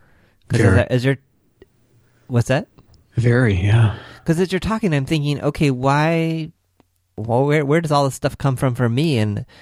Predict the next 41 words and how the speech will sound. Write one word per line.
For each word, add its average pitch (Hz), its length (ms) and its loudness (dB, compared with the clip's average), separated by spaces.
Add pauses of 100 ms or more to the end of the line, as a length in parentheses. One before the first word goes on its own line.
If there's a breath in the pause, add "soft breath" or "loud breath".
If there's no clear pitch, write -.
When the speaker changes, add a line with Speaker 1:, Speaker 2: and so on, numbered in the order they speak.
(320 loud breath)
Speaker 1:
and 110 300 -2
for 120 140 0
me, 135 420 0
I 123 60 2
think 120 260 -2 (880)
there's 117 180 2
a 113 80 0
long 113 320 0
history 113 600 0
of, 98 460 0 (680 soft breath)
quote, 113 320 -2
"doing 123 260 2
the 110 100 -4
right 107 240 -2
thing," 104 360 -4
and 95 100 -2
the 104 40 0
importance 113 380 -4
of 101 140 -10
doing 113 240 4
the 104 80 0
right 98 240 -2
thing, 90 260 -2
and 87 120 -4
the 98 40 -2
importance 104 360 -4
of 104 80 -2
having 113 240 0
integrity 104 580 -2
and 90 140 -4
being 104 180 -4
honest, 98 640 0
and, 92 460 0 (760)
and 147 640 0 (400)
also 135 340 0
kind 135 220 0
of 120 100 0
under 120 220 0
the 107 100 0
banner 113 480 0
of, 101 500 0